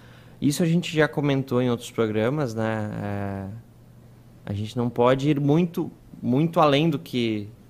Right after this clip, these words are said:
do que a gente tem a, a capacidade, né? Porque daqui a pouco a gente vai tocar mu-, muita coisa errada, vai, vai dar tudo errado, né? Então,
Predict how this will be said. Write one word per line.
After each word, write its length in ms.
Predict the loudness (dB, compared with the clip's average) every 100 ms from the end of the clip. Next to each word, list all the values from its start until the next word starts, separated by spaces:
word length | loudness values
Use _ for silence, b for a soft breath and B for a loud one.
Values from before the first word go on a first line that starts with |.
| -16
do 120 | -8
que 80 | -6
a 40 |
gente 220 | -4 -4 -4
tem 100 | -4
a, 80 | -4
a 200 | -4 -6
capacidade, 840 | -4 -2 -4 -2 -2 0 0 0
né? 160 | 0 -2
Porque 200 | -4 -6
daqui 180 | -2 -2
a 40 |
pouco 200 | -2 0
a 40 |
gente 140 | 0 2
vai 100 | 0
tocar 300 | 0 0 0
mu-, 420 | -2 -4 -6 -8 -4
muita 220 | -2 0
coisa 240 | 0 0 2
errada, 520 | 4 4 4 2 0
vai, 260 | 2 0 -2 B B B 2
vai 120 | 4
dar 80 | 4
tudo 220 | 2 4
errado, 520 | 6 6 6 4 4
né? 160 | 4 4
Então, 680 | 2 2 2 2 0 -2